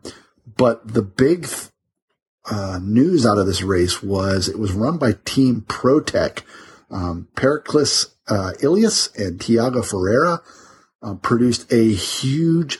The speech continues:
upset of Team Topic Ergon that included, uh, that in that duo team, the current world champion Albin Licata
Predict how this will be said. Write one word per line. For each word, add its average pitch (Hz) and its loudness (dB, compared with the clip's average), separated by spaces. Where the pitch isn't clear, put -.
upset 113 -2
of 101 -8
Team 120 2
Topic 120 0
Ergon 117 0
that 98 -4
included, 139 0
uh, 104 -4
that 98 -2
in 113 2
that 95 0
duo 120 4
team, 120 2
the 107 -6
current 151 -2
world 117 0
champion 117 0
Albin 101 -4
Licata 120 -2